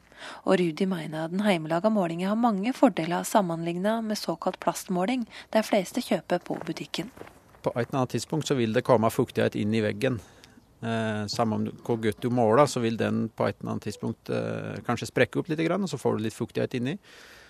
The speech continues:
Speaker 2: Og så vil, er det viktig at den fuktigheten kommer ut igjen. Og hvis den da har på ei, eh,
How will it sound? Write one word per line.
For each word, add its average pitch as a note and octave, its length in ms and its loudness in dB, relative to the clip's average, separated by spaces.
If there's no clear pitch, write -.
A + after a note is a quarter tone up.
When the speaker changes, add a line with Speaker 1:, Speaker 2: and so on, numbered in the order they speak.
Speaker 2:
Og - 80 -4
så A#2 220 2
vil, A2 240 -2
er A#2+ 140 -2
det A#2+ 80 0
viktig A#2+ 240 0
at B2 120 -2
den G#2+ 200 0
fuktigheten A2+ 420 -4
kommer A2 380 0
ut - 180 -8
igjen. - 300 -6
Og B2+ 120 -4
hvis - 180 -6
den A#2+ 80 -2
da G#2 160 0
har G#2+ 180 0
på G#2+ 160 0
ei, G#2 220 0
eh, G#2 260 -6